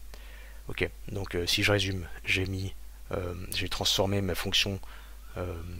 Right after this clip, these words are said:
ma fonction log message ici, qui dépend de, de aslog, de la classe aslog et qui utilise ge-, getlog. Cette classe-là, elle, elle est instanciée pour env un et pour env deux ici.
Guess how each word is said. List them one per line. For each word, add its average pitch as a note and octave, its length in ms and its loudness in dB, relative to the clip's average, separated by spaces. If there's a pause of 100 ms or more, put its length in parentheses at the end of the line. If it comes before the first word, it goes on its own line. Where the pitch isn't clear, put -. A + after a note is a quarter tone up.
(880)
ma F2 100 0
fonction G2 380 4
log F#2+ 180 4
message G2 360 6
ici, F#2+ 280 0 (300)
qui - 140 -2
dépend G2 400 2 (460)
de, F2 440 0 (440)
de F2 140 -2
aslog, G2+ 460 2 (120)
de F#2 80 0
la F2+ 100 4
classe - 320 2
aslog F#2+ 440 2
et - 200 -4
qui - 160 -2
utilise F2+ 360 -2
ge-, F2 280 0
getlog. F#2+ 400 -2 (640)
Cette - 220 0
classe-là, G2+ 400 4 (420)
elle, F2+ 480 4
elle F#2+ 180 2
est - 20 2
instanciée G2+ 440 4
pour F2 280 0
env F#2+ 140 2
un F#2+ 320 2
et F2+ 100 -2
pour - 300 -2
env F#2+ 160 0
deux F#2 180 0
ici. G#2 240 0